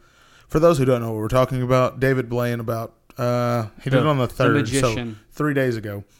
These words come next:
Speaker 1: He did a, a, I guess, like, a, I don't know what you call 'em. He, he did a, he did an experiment of sorts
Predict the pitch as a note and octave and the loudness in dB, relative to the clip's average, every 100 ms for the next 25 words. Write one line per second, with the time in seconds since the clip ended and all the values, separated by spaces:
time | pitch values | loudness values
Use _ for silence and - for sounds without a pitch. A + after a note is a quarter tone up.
0 | _ _ _ D3 C3+ C#3+ C3 B2+ B2 A#2+ | _ _ _ -4 -2 0 2 2 2 0
1 | A2+ G2+ - _ - - _ _ _ - | -2 -4 -14 _ -20 -20 _ _ _ -6
2 | B2+ A#2+ A#2 A2+ A2+ A2+ A#2+ - B2 A#2 | -2 0 0 -2 -6 -4 -4 -2 -4 -4
3 | A2+ G#2+ F#2+ _ _ _ _ _ _ _ | -6 -8 -12 _ _ _ _ _ _ _
4 | _ _ _ - E3+ C#3+ C3 A#2 A#2+ A#2+ | _ _ _ -2 0 0 -2 -2 2 4
5 | B2 A#2+ G#2 G#2+ A2 - - _ _ - | 2 -2 -8 -14 -18 -20 -20 _ _ -12
6 | C#3 C#3 - D3 E3 F#3 D3+ C3 - - | -8 -8 -4 -2 0 0 0 -6 -10 -10
7 | C#3 C#3+ D3+ C3+ B2+ C#3 - - C#3+ C#3+ | -6 -4 -2 -4 -4 -8 -8 -4 -2 -2
8 | C#3+ D3 - - - C3 B2+ - C#3+ C#3+ | -2 -4 -8 -14 -8 -6 -6 -4 -2 0
9 | - - - | -2 -10 -18